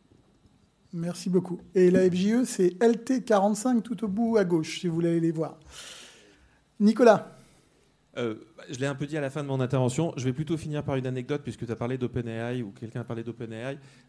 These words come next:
Speaker 2: Euh, c'était en novembre dernier qu'ils se sont lancés, effectivement. Littéralement, trois, quatre semaines avant, j'étais à une conférence avec des collègues.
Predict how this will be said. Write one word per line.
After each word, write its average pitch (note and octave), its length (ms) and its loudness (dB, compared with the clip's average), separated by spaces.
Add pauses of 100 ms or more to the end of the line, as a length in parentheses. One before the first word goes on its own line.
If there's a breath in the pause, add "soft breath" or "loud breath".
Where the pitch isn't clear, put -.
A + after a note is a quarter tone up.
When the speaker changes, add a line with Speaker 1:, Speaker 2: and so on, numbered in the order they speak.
(100)
Speaker 2:
Euh, G#2+ 280 -6 (100)
c'était - 260 -6
en B2+ 80 2
novembre C#3 300 0
dernier C3 280 -4
qu'ils C3+ 140 -10
se A#2 120 -10
sont A#2 200 -8
lancés, A2+ 240 -8
effectivement. B2+ 580 -12 (280 soft breath)
Littéralement, D#3 560 -10
trois, F3 240 -8
quatre E3+ 180 -10
semaines C3+ 300 -8
avant, A#2+ 200 -8
j'étais C3 220 -8
à B2 40 -2
une A#2+ 60 -8
conférence C3 480 -8
avec G#2 160 -8
des G#2 120 -14
collègues. A#2 300 -10